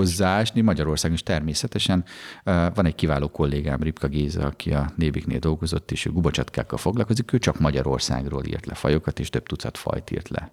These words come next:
Speaker 2: új
Speaker 1: Mhm.
Speaker 2: fajt írt le Magyarországon növényekről, de magam is fogtam már jó néhány fajt, ö, hazánkban. Talajból, növényről, sőt, még cserebogáról is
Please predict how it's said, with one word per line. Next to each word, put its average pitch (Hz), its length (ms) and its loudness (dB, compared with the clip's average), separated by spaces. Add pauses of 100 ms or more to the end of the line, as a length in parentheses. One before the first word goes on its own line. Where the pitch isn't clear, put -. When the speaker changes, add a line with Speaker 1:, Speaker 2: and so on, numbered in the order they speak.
Speaker 2:
új - 100 -6
Speaker 1:
Mhm. 120 100 -8
Speaker 2:
fajt - 200 -8
írt - 140 -6
le - 60 -2
Magyarországon 87 460 2
növényekről, 131 420 4 (340)
de 123 80 2
magam 87 240 4
is 78 120 0
fogtam 80 400 0
már 71 180 0
jó 80 140 0
néhány 76 360 -2
fajt, - 480 -6 (120)
ö, - 240 -4 (440)
hazánkban. 69 580 2 (200)
Talajból, 78 760 2
növényről, 78 640 4
sőt, - 200 -4
még - 100 -2
cserebogáról - 760 -6
is - 200 -18